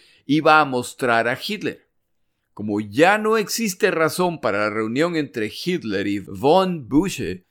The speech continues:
entonces von Buche se retira, imagino yo, con una mezcla de frustración y alivio. La razón para esto es que von Buche no se encontraba ahí para comparar telas y combinaciones de colores con Hitler.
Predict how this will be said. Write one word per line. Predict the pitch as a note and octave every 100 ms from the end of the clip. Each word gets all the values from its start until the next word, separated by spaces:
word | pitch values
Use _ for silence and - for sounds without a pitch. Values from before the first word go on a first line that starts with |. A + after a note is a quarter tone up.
| _ _ _ _
entonces | - B2 F#3+ G#3 G3+ G3 F3+ -
von | F#2+ C#3 F#3 F#3 E3 A2
Buche | D3 F#3+ - F2 F#2
se | - F3+
retira, | D3+ B2 G#2+ A3 G#3+ A#2 G#2+ - _ -
imagino | A2 A2+ - G3 E3
yo, | C#3+ F3
con | - C3
una | D#3 D3+
mezcla | B2+ D3+ - D#3 C#3
de | A2+
frustración | - A#2 A2 - A2 G#2 C#3 D3 D3
y | C3+ C#3
alivio. | C#3 C3 F2+ E2+ - _ _ _ _ _ _ _ _ _ _ _
La | A2+
razón | A2+ A#2 - G3+ F#3+
para | G#3+ G3
esto | F#3+ G3 - G3+ F#3+ -
es | C#3+ -
que | C#3 A#2
von | G2+ F#2 C#3 F3+ F#3+ E3+
Buche | F3+ G#3 - E2 C2+ - _ _ _ -
no | G2+
se | B2
encontraba | G#3 G3+ F3+ F3 F3 E3+
ahí | D#3+ E3+
para | E3 D#3 B2+
comparar | - A2+ G2 A2+ C3 B2+ _
telas | C3+ C#3 C#3+ D3 -
y | A2+
combinaciones | A2+ G#2 G2+ G#2+ G#2 - C3+ C3+ C3+ A#2
de | G2+
colores | G2+ G#2 A#2 A#2 -
con | A#2 A#2+
Hitler. | - D3 A#2+ F#2 -